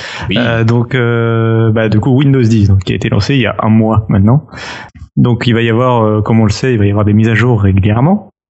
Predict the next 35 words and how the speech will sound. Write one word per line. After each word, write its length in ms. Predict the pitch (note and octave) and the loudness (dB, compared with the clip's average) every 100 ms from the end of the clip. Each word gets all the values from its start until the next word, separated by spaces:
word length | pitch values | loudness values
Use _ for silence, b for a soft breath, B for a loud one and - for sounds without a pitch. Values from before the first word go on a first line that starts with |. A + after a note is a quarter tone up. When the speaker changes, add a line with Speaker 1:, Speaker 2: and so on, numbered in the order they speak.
| - | -6
Speaker 2:
Euh, 280 | G#2+ G#2 G2 | -2 0 0
c'est, 320 | G2 G2 G2+ | 0 0 0
euh, 160 | G2+ | 0
le 120 | G2+ G2+ | 0 2
Windows 600 | G#2+ A2 A2+ A#2+ A#2 A#2 | 2 2 2 2 0 0
en 120 | A2+ | 0
tant 140 | A2+ | 0
que 140 | G#2+ G#2+ | 0 -2
service, 680 | - G#2 C#3 - - - - | -2 0 0 -2 -8 -16 -8
comme 160 | A2+ G#2 | -2 0
ils 80 | |
disent. 380 | G2 A#2 F3 E3 _ _ _ _ - | 2 0 0 -4 _ _ _ _ -6
Et 260 | A#2 A2 G#2+ | -2 0 2
du 140 | G#2+ | 0
coup, 360 | - D#3+ E3+ - | 0 0 0 0
euh, 560 | A#2+ A#2 A#2+ A#2 A#2 A2+ | 0 -2 -2 -2 0 0
il 80 | A2 | 0
va 100 | G#2+ | 0
y 60 | |
avoir, 520 | G#2+ A#2 C#3+ D#3 C#3+ - B B B B B B - | 0 0 2 0 -2 -10 B B B B B B -6
euh, 220 | A#2 A#2 | -4 -2
la 80 | A2+ | -2
première 320 | A2 D3 D3+ | -2 0 0
mi-, 100 | C3 | 0
grosse 300 | A#2+ C#3+ C3 | 0 -2 0
mise 120 | A#2+ | 0
à 60 | A2+ | 0
jour, 260 | G#2+ D#3 D#3+ | 2 2 0
elle 40 | |
sera, 320 | - - - B2 | -2 -2 -2 0
elle 100 | A#2+ | -2
est 40 | |
attendue 280 | G#2+ - C#3+ | 0 0 2
pour 200 | - G#2+ | 0 0
l'automne, 560 | B2 A#2+ B2+ E3 E3 | 0 0 2 4 4